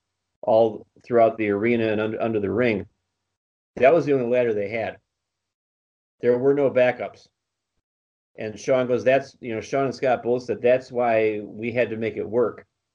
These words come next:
You know, we couldn't get too crazy with it, 'cause if we broke the ladder, it's like, "Well, then what do we do? We go to the back and get another one?" They didn't think that far ahead. So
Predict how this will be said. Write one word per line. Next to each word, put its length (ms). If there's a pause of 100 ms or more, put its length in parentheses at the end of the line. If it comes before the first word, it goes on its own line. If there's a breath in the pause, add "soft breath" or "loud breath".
(400)
You 100
know, 60
we 160
couldn't 260
get 200
too 200
crazy 420
with 200
it, 80
'cause 140
if 120
we 80
broke 360
the 60
ladder, 340
it's 100
like, 140
"Well, 160
then 160
what 60
do 60
we 140
do? 160
We 100
go 120
to 60
the 60
back 300
and 80
get 100
another 280
one?" 220 (440)
They 100
didn't 200
think 220
that 220
far 200
ahead. 280 (800)
So 440